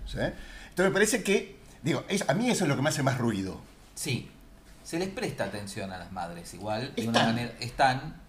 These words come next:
Speaker 2: pero bueno, no son actores principales claramente. Sí, para mí hay, hay una cuestión que vu-,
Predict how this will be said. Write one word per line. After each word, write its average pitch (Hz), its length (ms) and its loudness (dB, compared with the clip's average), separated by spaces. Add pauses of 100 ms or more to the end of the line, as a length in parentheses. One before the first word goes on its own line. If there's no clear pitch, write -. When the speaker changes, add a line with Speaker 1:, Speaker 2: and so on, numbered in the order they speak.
(420)
Speaker 2:
pero 131 200 -2
bueno, 123 300 0 (140)
no 107 100 -6
son 117 160 -4
actores 98 300 -6
principales 92 460 -8
claramente. 85 360 -10 (840)
Sí, 175 240 -6
para 139 280 2
mí 233 160 -2
hay, 170 220 -4
hay 135 260 -2
una 127 220 -6
cuestión 127 400 -6 (1000)
que 101 520 -6
vu-, 113 160 -10